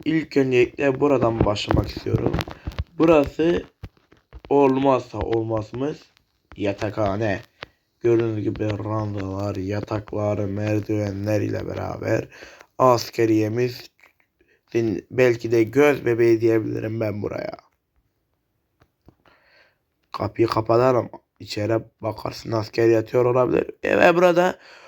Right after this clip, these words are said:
savaşa hu-, hazır Türk ordusunun bir bölümü. Bu beş tanesi bile dünyayı hükmedebilir. Ve burada ise garajımız var arkadaşlar.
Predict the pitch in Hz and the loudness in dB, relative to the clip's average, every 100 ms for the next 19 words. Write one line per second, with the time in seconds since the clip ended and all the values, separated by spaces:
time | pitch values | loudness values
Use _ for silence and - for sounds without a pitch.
0 | - - _ - 202 214 208 202 180 185 | -20 -20 _ 0 4 4 4 4 6 4
1 | - - 156 156 170 160 160 220 175 156 | 2 -2 0 4 4 4 4 6 6 6
2 | 156 143 139 131 143 143 143 135 139 170 | 4 6 4 2 0 0 -2 -2 0 2
3 | 139 127 120 104 87 90 - _ _ _ | 2 2 2 -2 -6 -8 -16 _ _ _
4 | _ _ - 143 143 139 170 175 - 151 | _ _ 0 4 4 6 4 4 4 4
5 | 151 147 147 143 143 139 131 165 165 151 | 4 2 0 4 4 4 4 4 4 4
6 | 151 151 147 139 139 208 - 175 175 170 | 4 6 6 2 2 0 0 -2 0 2
7 | 170 165 123 - - - - - _ _ | 4 4 4 0 -10 -18 -18 -20 _ _
8 | _ _ _ _ _ _ _ _ - - | _ _ _ _ _ _ _ _ -20 -20
9 | _ _ _ _ _ _ 127 123 165 180 | _ _ _ _ _ _ 2 6 6 6
10 | 165 143 - 143 170 170 _ _ _ _ | 6 4 2 0 0 -6 _ _ _ _
11 | _ _ 139 139 135 139 156 139 127 117 | _ _ 6 6 4 0 -4 0 0 2
12 | 107 110 110 120 - 120 165 | -2 -6 -10 -10 -6 -6 -8